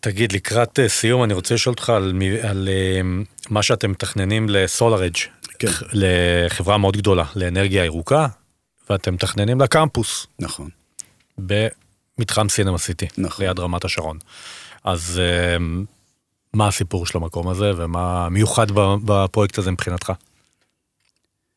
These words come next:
Speaker 2: הפרויקט הזה הוא מיוחד, אה, מבחינתי ב-, מ-, מ-, מכמה סיבות. האחת, זה שהמייסד, או אחד המייסדים של, אה,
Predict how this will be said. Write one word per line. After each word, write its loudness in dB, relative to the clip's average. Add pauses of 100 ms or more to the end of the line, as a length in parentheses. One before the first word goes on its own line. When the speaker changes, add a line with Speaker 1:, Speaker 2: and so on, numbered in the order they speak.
(420)
Speaker 2:
הפרויקט 2
הזה 4
הוא 6
מיוחד, 4 (420)
אה, -4 (800)
מבחינתי 0
ב-, 2
מ-, -4
מ-, -8 (100)
מכמה -4
סיבות. -4
האחת, 0 (480)
זה 0
שהמייסד, 2
או -2
אחד 2
המייסדים 0
של, -4
אה, -4